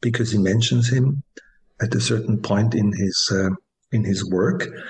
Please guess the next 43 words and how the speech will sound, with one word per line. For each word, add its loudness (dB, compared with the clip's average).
And -2
then 0
I, 2
uh, 2
uh, 0
so 0
they 2
could 0
have 2
the 2
discussion 0
they 2
never 2
had. 0
That -6
would -2
be 2
interesting, 2
uh, 4
to 0
listen 2
into 0
what -2
they 0
have -2
to -2
say 2
to -2
each 0
other. 2
And 2
then 2
I 2
thought -2
of -6
two, 2
mm, 0
uh, 4
more 4
thinkers. 0
I 2
thought 0
perhaps 0